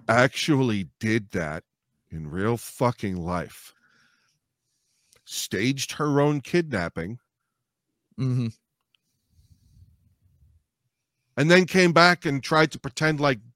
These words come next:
Speaker 1: nothing fucking happened. Ogre and A J every Sunday. Monday. Monday.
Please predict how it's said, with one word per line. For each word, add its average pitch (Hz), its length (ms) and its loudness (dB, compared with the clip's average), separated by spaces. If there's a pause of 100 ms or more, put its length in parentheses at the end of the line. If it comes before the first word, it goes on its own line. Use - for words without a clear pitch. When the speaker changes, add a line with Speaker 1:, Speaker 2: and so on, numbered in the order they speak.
(120)
Speaker 1:
nothing 139 360 -2
fucking 151 360 -4
happened. 151 320 -2
Ogre 98 280 -4
and 95 80 -6
A 92 100 -4
J 92 240 -6
every 87 160 -8
Sunday. 82 320 -8 (600)
Monday. 135 320 4 (180)
Monday. 156 360 8